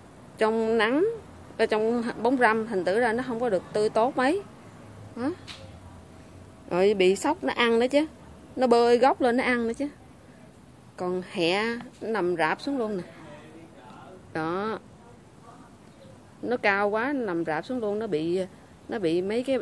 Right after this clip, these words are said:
giật bầu á, nó bò, nó bò chồng lên đó, thấy không? Đó. Nó bò, nó nằm chồng lên luôn. Đó. Mấy bữa mình lu bu quá, mình không có lo dọn dẹp vườn của mình đó. Ừ? Nè,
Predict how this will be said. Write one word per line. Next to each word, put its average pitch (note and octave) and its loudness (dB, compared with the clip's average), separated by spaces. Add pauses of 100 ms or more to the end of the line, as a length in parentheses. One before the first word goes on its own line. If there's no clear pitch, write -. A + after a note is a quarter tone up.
(140)
giật F3 -2
bầu E3+ 0
á, A3 -2
nó A#3+ -2
bò, E3+ -2
nó G#3+ -6
bò E3 -4
chồng E3 0
lên F#3+ -2
đó, A3 -6
thấy B3+ -10
không? G#3 -6 (720)
Đó. A3 -10 (520)
Nó A3+ -4
bò, E3+ 2
nó A3 0
nằm F3+ 2
chồng E3+ 0
lên F#3+ -2
luôn. F#3 -2 (880)
Đó. G3+ -6 (540)
Mấy A3 -2
bữa F#3+ 4
mình G#3+ 2
lu G3+ 4
bu G3 4
quá, A3 0
mình G3 0
không F#3+ -6
có A3+ -2
lo G3+ -2
dọn E3 -2
dẹp D#3+ -4
vườn E3 -2
của F#3+ -8
mình F3+ -4
đó. F#3+ -8 (2250)
Ừ? A#3+ -2 (600)
Nè, F3+ 0